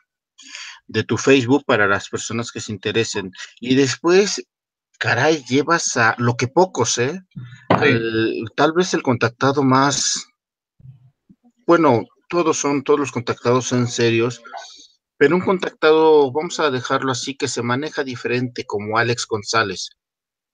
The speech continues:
Speaker 1: A propósito, saludos y le doy las gracias públicamente a Ana Luisa Cid. La vamos a traer a Televisión Hiperdimensional que nos platique, porque ella nos comparte algunas, algunos videos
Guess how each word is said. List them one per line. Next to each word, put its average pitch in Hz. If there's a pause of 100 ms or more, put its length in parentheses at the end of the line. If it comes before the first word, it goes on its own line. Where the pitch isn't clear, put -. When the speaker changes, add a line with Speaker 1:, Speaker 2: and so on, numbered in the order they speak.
(120)
Speaker 1:
A -
propósito, 113
saludos 107
y 98
le 98
doy 107
las 110
gracias 104
públicamente 104
a 101
Ana 95
Luisa 98
Cid. 107
La 98
vamos 135
a 123
traer 101
a 98
Televisión 92
Hiperdimensional 92
que -
nos 95
platique, 104 (720)
porque 107
ella 151
nos 123
comparte 120
algunas, 117
algunos 120
videos 127